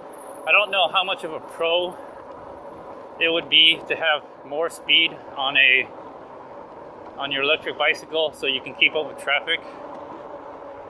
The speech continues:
And there's also an, an expectation level of, of your surroundings. Like,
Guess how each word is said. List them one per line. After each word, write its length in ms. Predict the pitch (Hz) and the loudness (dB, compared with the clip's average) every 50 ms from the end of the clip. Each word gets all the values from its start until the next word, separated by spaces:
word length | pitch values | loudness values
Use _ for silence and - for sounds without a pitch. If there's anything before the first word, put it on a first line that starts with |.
| - - | -10 -6
And 120 | - 147 151 | -4 0 0
there's 140 | 156 147 180 | 0 0 2
also 500 | 185 175 185 - - 196 185 175 165 147 - - - - - - - 143 | 0 0 0 0 0 0 2 2 0 0 -4 -10 -14 -14 -12 -12 -8 -6
an, 240 | 135 135 139 143 151 160 160 - - - - - - 147 | -4 -4 -2 0 0 -2 -2 -2 -6 -10 -10 -8 -6 -6
an 140 | 135 127 | -4 0
expectation 760 | 143 165 - - - 185 - - - 165 185 - - - 151 135 | 0 0 0 0 -4 -8 -6 0 2 2 2 2 2 -6 -8 -10
level 320 | 131 127 - 131 127 135 - - _ - - - - - - - - - - - - - - - - - - - | -16 -16 -16 -16 -18 -18 -20 -20 _ -20 -20 -20 -18 -18 -16 -14 -14 -12 -12 -12 -12 -12 -12 -12 -12 -10 -8 -2
of, 460 | 135 139 135 135 135 135 139 135 131 113 - - - - - - - - - - - - - - - - - - - - - - - - - - 135 127 131 | 2 4 4 6 6 4 4 2 0 -2 -6 -10 -10 -10 -12 -12 -10 -10 -10 -10 -10 -10 -12 -12 -12 -12 -12 -12 -12 -12 -12 -12 -12 -12 -12 -12 -10 -6 -2
of 1080 | 127 127 131 127 127 123 117 - - - - - 110 - - - - - - - - | 0 2 2 2 2 0 -2 -6 -10 -10 -10 -10 -12 -12 -12 -12 -12 -12 -8 -4 -2
your 120 | 143 143 | -2 -2
surroundings. 600 | 139 - 147 139 143 156 165 160 143 120 117 - | -2 -2 2 4 4 6 6 4 4 2 0 2
Like, 180 | - 135 127 | 4 4 4